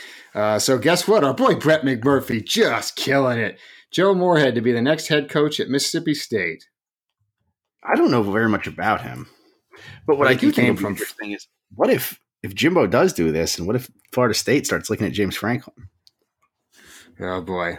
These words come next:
Speaker 1: there's a, that's a lot of stuff to talk about. W-, w-, but the people who listen to this part of the show do not want us to hear <laughs> us talk about football, so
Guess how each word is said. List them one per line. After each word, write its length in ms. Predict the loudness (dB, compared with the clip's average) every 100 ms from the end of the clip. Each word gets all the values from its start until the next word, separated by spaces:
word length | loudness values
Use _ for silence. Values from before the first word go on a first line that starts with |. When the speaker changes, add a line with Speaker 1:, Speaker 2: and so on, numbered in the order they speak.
| -4
Speaker 1:
there's 160 | -2
a, 60 | 0
that's 220 | -2 0
a 40 | 0
lot 160 | 2
of 80 | 2
stuff 200 | 0 -4
to 80 | -2
talk 220 | 0 0
about. 420 | 2 0 0 -2 -10 -4
W-, 160 | -2
w-, 160 | 0 0
but 180 | 2 2
the 80 | 2
people 260 | 2 4
who 60 | 4
listen 240 | 4 2
to 20 | 2
this 120 | 0
part 160 | 0
of 60 | 0
the 60 | 0
show 180 | 0 0
do 120 | 0
not 240 | 0 0
want 140 | -2 -4
us 100 | -4
to 120 | -2
hear 120 | 0
<laughs> 20 |
us 120 | 0 -2
talk 300 | 0 -2 0
about 240 | 0 2
football, 480 | 0 0 2 0 0 -8 -12 -4
so 380 | 2 2 2